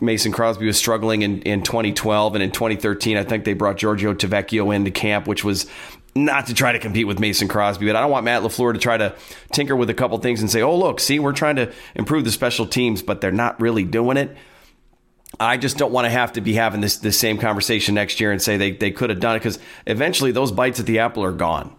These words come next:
They're gonna be gone, and the Packers are gonna be rebuilding at some point. It's not maybe next year, and they might have an opportunity to keep the team together, which would be a blessing for those of us that wanna see competitive football in Green Bay. Not that they can't be without Aaron Rodgers, but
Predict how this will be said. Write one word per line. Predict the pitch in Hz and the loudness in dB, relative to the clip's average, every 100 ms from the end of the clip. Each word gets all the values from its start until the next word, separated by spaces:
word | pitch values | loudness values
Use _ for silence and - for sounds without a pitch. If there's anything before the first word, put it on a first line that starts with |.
| - | -2
They're | 120 | 0
gonna | 127 127 | 0 0
be | 107 | 0
gone, | 101 98 90 | 0 0 0
and | |
the | 90 | 0
Packers | 131 139 135 110 | 0 0 0 -2
are | - 107 120 120 | 0 2 2 2
gonna | 117 104 | 0 2
be | 104 | 2
rebuilding | 101 101 92 98 95 | 2 2 2 0 0
at | 90 | 0
some | - 92 | -2 -2
point. | - 98 90 | -2 -2 0
It's | 92 | 0
not | 131 120 | -2 0
maybe | 127 117 | 0 0
next | 110 120 - 135 | 0 -2 -2 -2
year, | 135 139 - - - - | -2 -2 -14 -20 -18 -4
and | 110 | 0
they | 110 | 2
might | 120 | 2
have | 113 | 2
an | 113 | 0
opportunity | 107 - 120 113 104 | -2 -2 -2 0 0
to | - | 0
keep | 123 | -2
the | - | -2
team | 120 113 | -2 0
together, | 98 104 107 117 | 0 0 2 0
which | - 101 - - | 0 -2 -2 -2
would | 104 - | -2 0
be | 107 107 101 | 2 2 2
a | |
blessing | 90 104 107 117 110 | 0 0 0 0 -4
for | - 107 | -4 0
those | 104 104 | 0 2
of | 104 | 0
us | 98 | 0
that | 98 | -2
wanna | 98 101 | -2 0
see | - | -2
competitive | 95 95 104 98 - | -2 0 0 -2 -2
football | 123 123 123 113 | -4 -2 0 0
in | 107 | 0
Green | 107 104 | 0 2
Bay. | 104 120 131 131 - - | 2 2 0 -4 -16 -8
Not | 123 123 | -4 -2
that | 123 | 0
they | 101 | -2
can't | - 123 107 | 0 -2 0
be | 117 | 0
without | 104 110 101 - | 0 2 0 0
Aaron | 104 98 | 0 2
Rodgers, | 95 101 104 110 | 2 0 0 -2
but | - 92 | 0 -2